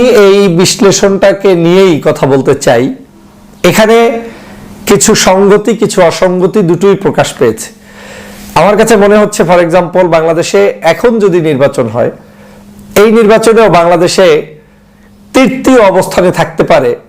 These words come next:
যেটা আমার কাছে ধারণা, সেটা হচ্ছে ইসলামী আন্দোলন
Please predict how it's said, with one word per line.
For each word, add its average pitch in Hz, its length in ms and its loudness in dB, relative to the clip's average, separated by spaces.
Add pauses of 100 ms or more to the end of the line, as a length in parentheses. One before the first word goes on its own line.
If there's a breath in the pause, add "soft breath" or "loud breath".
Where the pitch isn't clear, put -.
(120)
যেটা 170 180 0 (120)
আমার 214 200 0 (100)
কাছে 165 180 -4 (120)
ধারণা, 131 300 -2 (800 loud breath)
সেটা 190 260 2
হচ্ছে 196 200 -2 (140)
ইসলামী 202 340 0 (100)
আন্দোলন 175 340 -2